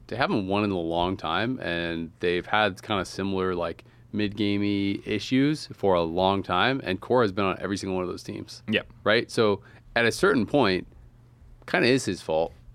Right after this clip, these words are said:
Speaker 1: right? Like, at a certain point, like, he needs to be, you know, a catalyst to fix it, or the coaching staff needs to be, you know, changing the way that they're,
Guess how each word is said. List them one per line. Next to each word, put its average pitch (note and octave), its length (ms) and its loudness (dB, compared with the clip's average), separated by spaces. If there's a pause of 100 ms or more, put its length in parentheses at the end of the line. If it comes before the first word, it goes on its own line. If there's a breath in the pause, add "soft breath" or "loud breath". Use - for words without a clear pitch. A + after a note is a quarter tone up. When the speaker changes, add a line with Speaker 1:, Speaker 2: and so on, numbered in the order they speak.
Speaker 1:
right? G#2+ 300 2
Like, G2+ 200 0
at A2 80 4
a G#2+ 40 0
certain D3+ 280 0
point, A2+ 320 2
like, G2+ 180 -2
he A#2+ 220 0
needs A2+ 240 0
to G#2 80 -2
be, G2+ 320 0
you F#2+ 160 -2
know, F#2 80 2
a F2+ 60 0
catalyst G2 400 0
to F#2 60 -10
fix - 280 -4
it, B2 220 0
or F2+ 340 0 (480 loud breath)
the - 60 -20
coaching G#2 300 -2
staff G2+ 300 2
needs G#2 180 2
to F#2+ 60 -12
be, G2 380 0
you G#2+ 180 -4
know, G2 80 -2
changing G#2+ 400 -2
the G2+ 80 0
way G2 120 2
that F#2 100 -6
they're, F#2+ 200 0